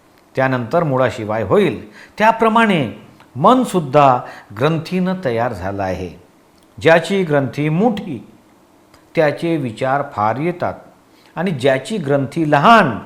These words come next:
त्याचे विचार थोडे येतात. उदाहरणार्थ,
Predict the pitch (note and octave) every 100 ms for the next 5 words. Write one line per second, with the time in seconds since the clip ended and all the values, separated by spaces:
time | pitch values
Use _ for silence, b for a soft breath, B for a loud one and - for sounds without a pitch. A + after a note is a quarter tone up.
0 | - _ _ b b b _ - G#3 G#3
1 | A#3+ E3 A2+ D3+ F#3+ - C4 G#3 C#3 G#2+
2 | G#2 - - C3 E3 F#3 D#3+ B2+ -